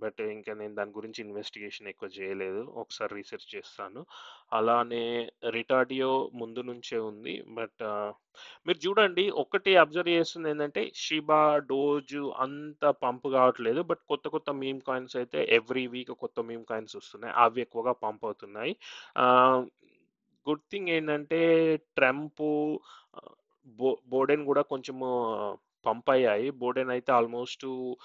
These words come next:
ట్వంటీ ఫోర్ అవర్స్‌లో ఫిఫ్టీ పర్సెంట్ ట్రంప్ అయింది, ఆ, పంప్ అయింది. So నేను just ఒకసారి ట్వంటీ ఫోర్ అవర్స్, ఆ, చూద్దాము. So యా, జియో బోడెన్ ఫిఫ్టీ పర్సెంట్, ఆ,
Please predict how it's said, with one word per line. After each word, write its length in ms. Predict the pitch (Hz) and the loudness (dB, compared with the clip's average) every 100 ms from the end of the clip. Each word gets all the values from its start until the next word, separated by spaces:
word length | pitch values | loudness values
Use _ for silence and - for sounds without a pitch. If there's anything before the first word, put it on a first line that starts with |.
| - - _ - | -20 -20 _ -6
ట్వంటీ 220 | 127 123 | -4 -4
ఫోర్ 220 | - 127 | 2 4
అవర్స్‌లో 640 | 123 120 120 - 139 135 | 6 4 0 -4 2 4
ఫిఫ్టీ 320 | 127 123 - 131 | 2 -2 -8 -8
పర్సెంట్ 500 | 117 113 127 120 123 | -6 -6 -8 -8 -10
ట్రంప్ 400 | 107 110 104 107 | -6 -6 -4 -6
అయింది, 360 | 98 101 113 - | -8 -12 -20 -12
ఆ, 200 | 107 101 - | -8 -8 -4
పంప్ 260 | 107 104 110 | -4 -4 -6
అయింది. 220 | 101 117 | -6 -10
So 220 | - 120 | -12 -12
నేను 140 | 107 104 | -12 -12
just 240 | 104 110 | -12 -12
ఒకసారి 260 | 98 104 - | -12 -14 -14
ట్వంటీ 200 | 104 - | -16 -14
ఫోర్ 180 | - 101 | -10 -8
అవర్స్, 380 | 98 92 - 101 | -8 -8 -12 -10
ఆ, 420 | 98 95 92 92 - - - - _ - | -6 -4 -6 -10 -16 -20 -20 -20 _ -18
చూద్దాము. 540 | 110 107 101 113 147 175 _ _ _ _ - - | -8 -6 -6 -10 -14 -18 _ _ _ _ -20 -12
So 160 | 110 - _ - | -10 -12 _ -12
యా, 180 | 113 95 - _ _ 113 | -8 -8 -10 _ _ -16
జియో 200 | 113 110 | -8 -6
బోడెన్ 380 | 104 107 104 107 | -4 -4 -4 -6
ఫిఫ్టీ 280 | 110 - - | -10 -16 -16
పర్సెంట్, 640 | - 104 - 101 101 - | -12 -12 -12 -16 -16 -10
ఆ, 340 | 101 95 92 | -8 -6 -8